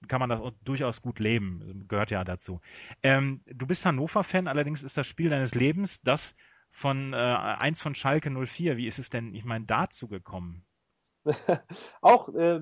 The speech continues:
Speaker 2: auch mein Vater ist da eigentlich mit schuld. Der beste Kumpel meines Vaters ist in Essen geboren
Speaker 1: Ja.
Speaker 2: und riesiger Schalke-Fan, also auch komische, äh, Konstellation, aber ist so,
Speaker 1: <laughs>
Speaker 2: ähm, riesiger Schalke-Fan und, ähm, wir sind Mitte der neunziger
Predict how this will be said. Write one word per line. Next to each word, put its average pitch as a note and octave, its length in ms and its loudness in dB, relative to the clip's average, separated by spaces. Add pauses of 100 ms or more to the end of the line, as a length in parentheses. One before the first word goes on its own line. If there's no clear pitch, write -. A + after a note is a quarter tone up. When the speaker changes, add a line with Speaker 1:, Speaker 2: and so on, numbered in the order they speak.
(140)
Speaker 2:
auch F3 200 2
mein D#3+ 140 0
Vater F3+ 300 0
ist - 160 -8
da A#2+ 60 -6
eigentlich A#2+ 280 -10
mit B2 140 -12
schuld. E3+ 400 -2
Der C3+ 320 2
beste E3 300 -2
Kumpel G3 260 2
meines D#3+ 240 2
Vaters E3 320 2
ist D3 140 -8
in B2+ 200 -10 (380)
Essen F3+ 340 2
geboren B2+ 400 4
Speaker 1:
Ja. A#2+ 100 0 (280)
Speaker 2:
und D3 140 6
riesiger E3 440 2
Schalke-Fan, E3 800 0 (120)
also B2+ 260 -2
auch C3+ 200 2
komische, C3 500 -4 (120)
äh, B2 100 -6
Konstellation, C#3 600 -2
aber C#3 220 4
ist - 160 2
so, F#3 240 6 (260)
Speaker 1:
<laughs> - 240 -20
Speaker 2:
ähm, D3 400 6
riesiger D#3+ 380 4
Schalke-Fan F3+ 640 0
und, D3+ 440 0
ähm, D3 300 -4
wir D3 100 -2
sind D#3 160 -4
Mitte E3+ 200 2
der D#3 160 6
neunziger D3+ 720 4